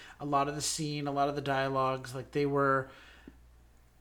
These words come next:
there were bright moments, but I just remember, like, a lot of the big dance numbers, I just remember just these beautiful hues of purples and pinks and blues that just,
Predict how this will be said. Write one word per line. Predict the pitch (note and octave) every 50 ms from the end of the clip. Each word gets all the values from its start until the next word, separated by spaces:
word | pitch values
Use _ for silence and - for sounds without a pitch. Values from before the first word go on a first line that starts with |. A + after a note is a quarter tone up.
| - - - - - - - - - - - - -
there | D4+ C4 G3+ G3 F#3
were | F#3 F3
bright | D3 C3+ E3 F3 E3+ F3 F3 F3
moments, | E3+ E3 D#3+ D#3+ C#3 -
but | - D#3+
I | D#3 E3
just | D#3+ D3
remember, | D#3+ F#3 F3+ E3+ E3
like, | D#3+ D3+ D3
a |
lot | D3 D3+ D3 E3 F#3
of | G3+ F3
the | C#3
big | - - F3+ F3 E3 C#3+ -
dance | C#3+ C#3 D3 F3+ G3+ F#3+ - -
numbers, | D#3 D3 C#3 C#3 C#3 C3+ C3 -
I | - D3+ D3
just | D3+ D#3+ D3+ -
remember | D#3 D3+ D3+ D3 C#3+ D3 C#3+ C#3 C3+ C3+ C3+ C3 C3 C3 - - - - - - - - - - - - - - - -
just | - - E3 - - -
these | E3+ D#3 C3+ - - - - D#3+ D#3+ -
beautiful | D#3+ E3 F3+ G3+ G3 - - E3+
hues | - - - D#3+ D#3+ E3+ F#3+ F3+ D3+ C3+
of | A#2+ -
purples | - - D#3 D3 - D3+ D3 C#3 A#2+ A#2+
and | A#2 A2+
pinks | - - - C#3+ C3+ C3 B2 - - -
and | A2+ G#2+ G#2
blues | A2+ A2+ B2 C3 C3 B2+ B2 A#2+ A2+ G#2 G#2+
that | G2+ F2
just, | - A#2 A2+ A2 - - -